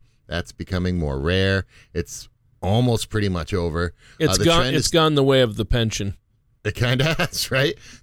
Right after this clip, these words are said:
Speaker 1: The trend is toward people, uh, going to have to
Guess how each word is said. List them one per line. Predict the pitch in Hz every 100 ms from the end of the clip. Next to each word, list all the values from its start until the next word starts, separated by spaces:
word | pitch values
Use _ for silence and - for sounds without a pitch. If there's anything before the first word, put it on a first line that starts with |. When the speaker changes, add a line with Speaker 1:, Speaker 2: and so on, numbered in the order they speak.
| -
Speaker 1:
The | 113
trend | - 123 135 135
is | 104 -
toward | 120 107 95
people, | - 113 - 104 104 - - _
uh, | - 107 98 87 _ _ _ - _
going | - 120 110 107 107 95 _
to | - 110
have | 104 104 95
to | 113